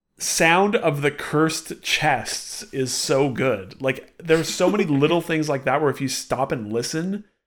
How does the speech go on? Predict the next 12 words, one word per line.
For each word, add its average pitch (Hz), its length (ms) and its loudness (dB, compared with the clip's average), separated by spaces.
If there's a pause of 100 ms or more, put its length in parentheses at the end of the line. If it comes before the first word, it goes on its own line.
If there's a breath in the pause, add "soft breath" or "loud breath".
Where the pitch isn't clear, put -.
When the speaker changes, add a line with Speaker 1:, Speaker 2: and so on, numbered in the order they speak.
(320)
Speaker 1:
and, 127 120 -6
like, 131 140 -6
the 113 80 -6
cursed - 420 -4
chests 135 320 -4
have, 143 140 -10
like, 131 120 -8
this 120 160 -10
weird, 120 420 -6
like, 110 380 -8
I 147 100 -12
don't, 156 160 -10